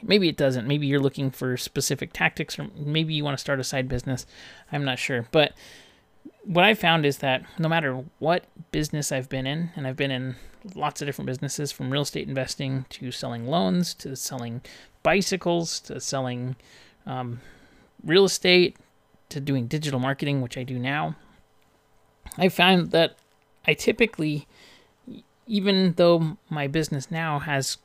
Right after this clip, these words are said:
complete freedom and far, as far as I'm able to control my schedule and control my time and things, I'm typically constantly reactive or just always have work to do. There's always more work than I have time for. And so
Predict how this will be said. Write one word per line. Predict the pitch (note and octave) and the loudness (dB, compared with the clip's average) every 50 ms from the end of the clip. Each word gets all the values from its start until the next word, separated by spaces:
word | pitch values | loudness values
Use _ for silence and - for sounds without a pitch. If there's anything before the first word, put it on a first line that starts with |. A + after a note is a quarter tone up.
| _ | _
complete | - E3 D3 - - - E3+ E3+ D#3+ - | -6 -6 -6 -4 -4 -4 -4 -4 -6 -10
freedom | - - D#3 E3 D#3 D3+ C#3+ C#3+ C#3 C#3 - - - | -8 -4 -2 0 2 2 2 2 0 -2 -6 -8 -8
and | D3 C#3 - | -8 -8 -8
far, | - - D3+ D3 | -6 -2 0 0
as | D3 D#3 E3 D3+ | 0 0 -2 -4
far | - - D3 C#3 | 0 0 2 2
as | C3+ C#3 D#3 | 2 0 -2
I'm | C#3+ C#3 C#3+ C#3+ | -4 -4 -2 -2
able | C#3+ D3 D3+ D3 | -2 -2 -2 -4
to | - - - D3 | -8 -8 -12 -6
control | - C#3+ C3 - - C#3+ | -6 -6 -4 -2 -2 -2
my | C#3 B2 | -2 -2
schedule | A#2 - - E3 E3+ E3 D#3 E3 D#3 D#3+ - - - - _ - | -4 -4 0 2 2 4 4 4 4 2 2 -6 -18 -20 _ -8
and | - C#3+ C3 | -6 -6 -4
control | C3+ C3 A#2+ - C#3 C3 | -2 -4 -2 -2 -2 -2
my | B2+ A#2+ A#2+ | -2 -2 -4
time | - - - E3 E3+ E3+ | -6 -4 2 2 4 4
and | E3 D#3+ - | 4 2 0
things, | - F3 F3 E3+ - - - - - - _ - - | 0 0 0 0 -2 -12 -20 -20 -20 -20 _ -4 0
I'm | D#3 E3+ F3 E3+ E3 - _ | 2 2 2 2 -2 -6 _
typically | - - - - A3 - - G#3+ F3+ | 0 0 2 0 -4 -2 -2 -4 -4
constantly | - - E3+ F3+ - - - - - C#3+ D#3+ E3 D#3 C#3+ - - - _ _ _ _ _ | -2 -2 -2 -2 -2 -2 -6 -6 -4 -4 -2 -2 -2 -4 -6 -16 -20 _ _ _ _ _
reactive | - C#3+ D3 D3+ D3 C#3 - - - - - - - - _ _ - - - - - - _ _ _ - | -6 0 0 0 0 0 -4 -8 -10 -10 -10 -12 -18 -20 _ _ -20 -20 -20 -20 -20 -20 _ _ _ 0
or | D3+ C#3 C#3 C#3 C#3 C3+ C#3 C#3 - | 2 4 6 6 4 2 0 -2 -2
just | - D#3 D3 - - | 0 0 0 0 -4
always | - C#3+ E3+ E3+ E3 D#3 D3+ | -4 -2 0 0 0 0 -2
have | - D3 D3 C#3 C3+ C3+ | -4 -4 -4 -4 -4 -4
work | B2 C3 C3 - | -6 -6 -6 -8
to | - - | -14 -12
do. | - A2 G2+ | -10 -8 -6
There's | G#2 A#2+ C3+ - - | -6 -8 -8 -10 -4
always | - D#3 D#3 D#3 E3 D#3+ D#3 D3 - - | -4 -2 0 2 0 0 0 -2 -2 -4
more | D3+ C#3+ C#3+ C3+ C3 | -4 -2 -2 -2 -4
work | B2 B2 G2+ - - - - - - _ _ _ | -4 -6 -8 -8 -12 -18 -20 -20 -20 _ _ _
than | C#3 C3+ C3+ | -4 -2 -2
I | B2 | 0
have | C3+ C#3 B2+ - | 0 -2 -2 -2
time | - - C#3+ C3+ C3+ | -6 -6 -2 -2 -2
for. | E3 - - B2+ A#2+ - - _ _ - - - - - - - _ _ _ | -4 -6 -10 -12 -12 -12 -18 _ _ -20 -20 -20 -20 -20 -20 -20 _ _ _
And | - D#3 D#3 C#3+ | -4 -4 -2 -2
so | - F3 D#3+ D3+ D3 - | 0 2 2 2 2 0